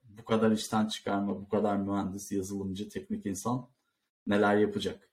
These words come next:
aslında? Bir de işin, e, güzel o tarafı var. Çünkü dot-com balonundan sonra da olan şey oydu yani. Web iki sıfır geldi dot-com'dan sonra. Çünkü o insanlar gitti, startuplar kurdu vesaire.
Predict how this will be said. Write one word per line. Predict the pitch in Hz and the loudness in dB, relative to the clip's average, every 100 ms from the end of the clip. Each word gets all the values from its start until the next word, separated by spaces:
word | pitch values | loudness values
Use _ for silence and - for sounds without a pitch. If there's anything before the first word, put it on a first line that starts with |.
| _ | _
aslında? | 98 90 220 95 | -6 -4 -6 -4
Bir | 98 | 0
de | - - - | 0 0 -4
işin, | 226 - 226 220 - - | -10 0 4 4 2 -2
e, | 101 101 - - | 0 2 0 -6
güzel | 101 107 107 104 - | -2 2 2 0 -6
o | - 110 | -4 0
tarafı | 110 104 - | 0 -2 -4
var. | 101 - | -6 -6
Çünkü | - - 107 107 - _ _ _ | -6 -6 -4 -4 -8 _ _ _
dot-com | 107 107 - 110 110 107 - _ - _ - | 2 2 4 6 6 2 -10 _ -20 _ -6
balonundan | 110 107 107 107 107 107 | 2 4 4 4 4 2
sonra | 107 117 110 110 | 2 2 4 4
da | 110 107 - - | 4 0 -2 -2
olan | 98 92 | 0 0
şey | 92 151 147 | 4 6 8
oydu | 135 110 | 6 2
yani. | 98 98 - | -4 -8 -14
Web | - 101 104 | -4 -2 -2
iki | - | -4
sıfır | - - 120 | -6 -2 -2
geldi | 107 101 87 - | 0 -2 -4 -6
dot-com'dan | 95 - 104 92 - 85 | -8 -6 -6 -6 -6 -8
sonra. | - - - _ _ _ _ _ _ | -8 -10 -14 _ _ _ _ _ _
Çünkü | - 95 113 | -10 2 4
o | |
insanlar | 104 101 101 104 104 | 4 0 0 2 0
gitti, | 104 107 98 | -2 -4 -6
startuplar | - 98 95 95 - 92 92 | -4 -4 -4 -6 -4 -4 -4
kurdu | - 87 87 | -8 -6 -6
vesaire. | - - 87 | -6 -6 -6